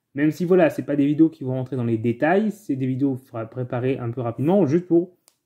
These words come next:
donner quelques informations de contexte sur ces personnages. Donc, allons-y.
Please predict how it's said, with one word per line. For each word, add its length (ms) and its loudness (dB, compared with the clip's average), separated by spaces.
donner 300 4
quelques 420 4
informations 640 -4
de 80 0
contexte 540 -2
sur 100 -10
ces 160 0
personnages. 560 -4
Donc, 380 6
allons-y. 600 2